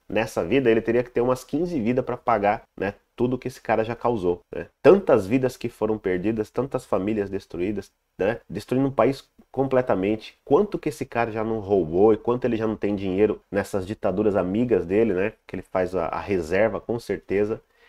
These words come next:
E o povo vivendo na miséria. Mas é isso que dá. A escolha errada foi lá atrás. Caíram no canto da sereia, né? Vamos lá, o socialismo, coisa linda, vem cá, né? Vamos lá, a justiça social, né?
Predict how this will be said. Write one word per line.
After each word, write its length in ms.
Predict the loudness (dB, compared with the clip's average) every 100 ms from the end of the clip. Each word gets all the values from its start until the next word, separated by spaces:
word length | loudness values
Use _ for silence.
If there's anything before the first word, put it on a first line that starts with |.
| -4
E 80 | -2
o 60 |
povo 320 | 2 2 2 2
vivendo 420 | 0 2 0 0
na 160 | -2
miséria. 760 | -2 -4 -8 -4 0 0 -2 -8 _ -4
Mas 180 | 2
é 80 | 4
isso 340 | 4 2 -2 -8
que 100 | -2
dá. 220 | 0 -2 0
A 120 | 2 2
escolha 480 | 0 2 4 6
errada 520 | 4 6 6 6 -2 -8 _ _ 2
foi 100 | 4
lá 140 | 4
atrás. 460 | 4 4 4 4 -4 -2
Caíram 400 | 2 6 6 6
no 140 | 2
canto 480 | 4 2 2 -2 0
da 180 | 0 0
sereia, 640 | 0 2 4 4 0 -4
né? 160 | -12 -18 _
Vamos 180 | -4 4
lá, 300 | 6 6 2
o 60 | -4
socialismo, 800 | -10 -10 -8 -4 -2 -2 -6 -10
coisa 280 | -6 -4
linda, 500 | -2 -2 -2 -2 -4
vem 160 | -6 -8
cá, 340 | -8 -6 -6
né? 160 | -6 -6
Vamos 260 | -6 -6 -4
lá, 180 | -4 -6 -14 -18 -10
a 60 | -6
justiça 640 | -4 -6 -6 -8 -4 -4
social, 840 | -4 -6 -8 -10 -12 -10 -10 -10 -6
né? 260 | -6 -6